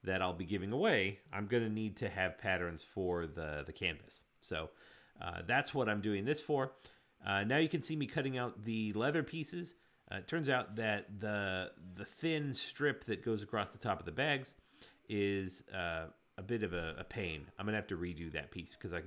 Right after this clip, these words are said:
didn't get it of, of kind of equal thickness, and it turned out to be sort of a mess. Uh, I only had to make one pattern for each of the, the side pieces 'cause they're exactly the same.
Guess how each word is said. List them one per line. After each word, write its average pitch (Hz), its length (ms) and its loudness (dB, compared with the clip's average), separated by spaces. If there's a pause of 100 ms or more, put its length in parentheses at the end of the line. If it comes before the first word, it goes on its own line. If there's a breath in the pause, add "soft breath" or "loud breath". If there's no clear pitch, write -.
(100)
didn't 107 200 0
get 95 160 2
it 85 120 2
of, 76 320 -4
of 78 340 -8
kind 95 160 -4
of 78 140 -6
equal 80 300 -8
thickness, 101 560 -4
and 76 100 -8
it 73 140 -12
turned 87 220 -4
out 78 180 -6
to - 80 -18
be 78 280 -12 (380 soft breath)
sort 90 220 0
of 78 80 -4
a 78 40 -6
mess. 76 400 -8 (680 loud breath)
Uh, 92 400 0 (300)
I 113 120 4
only 151 200 6
had 139 140 2
to 151 60 2
make 120 220 0
one 123 240 2
pattern 131 380 2
for - 160 0
each 113 280 -4
of 104 180 -2
the, 95 240 2
the 90 80 -4
side 143 300 0
pieces 180 320 -6
'cause 117 180 -2
they're 95 220 2
exactly 104 460 0
the 82 100 -6
same. 82 340 -6